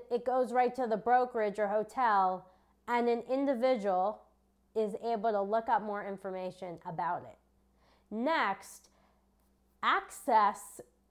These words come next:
a website, whether it's your website or your company's website, apply a website on there. Always create a business page,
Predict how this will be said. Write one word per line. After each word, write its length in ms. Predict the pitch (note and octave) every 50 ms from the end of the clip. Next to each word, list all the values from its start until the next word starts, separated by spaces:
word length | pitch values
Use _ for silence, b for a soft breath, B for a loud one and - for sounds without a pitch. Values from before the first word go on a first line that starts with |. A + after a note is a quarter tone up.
| _ _ _ _
a 100 | G#3+ A3
website, 760 | G#3 G3 G3 A3 A3 A3 G3 F#3+ - - - D3 C#3 C#3 B2+ F#3+
whether 280 | A3 A3+ A3 A#3 A#3
it's 200 | A3 G#3+ A3 -
your 160 | C4 C#4 C4+
website 760 | A#3+ A#3+ C4 B3+ B3+ A3+ - - - C4+ B3 A#3+ B3 A#3 A#3 -
or 160 | G#3 G#3 G3+ F#3+
your 140 | F#3+ F#3
company's 680 | E3+ - - - C4 C4+ A#3 G#3 B3+ B3 A#3+ A#3+ A3+ A#3
website, 520 | A#3 A3 G#3+ F#3 - - A#3 A3+ A3 A3 G3+
apply 480 | G#3 - - - C#4+ D#4 F4+ G#4 A4 G#4
a 60 | F4+
website 440 | E4 D4 C#4+ B3 - - A3 F#3 F3
on 140 | E3+ E3+ E3
there. 200 | E3 E3+ - - - -
Always 560 | A#3+ B3 C4+ D4+ D#4+ E4+ F4+ F#4 F#4 - -
create 380 | - - C4+ B3+ A#3+ A3+ A3+ A3+
a 60 | G#3
business 520 | F3+ E3 G#3 G3+ F#3 E3+ F#3+ F3+ E3 - - -
page, 480 | A#2 - - - - - - - b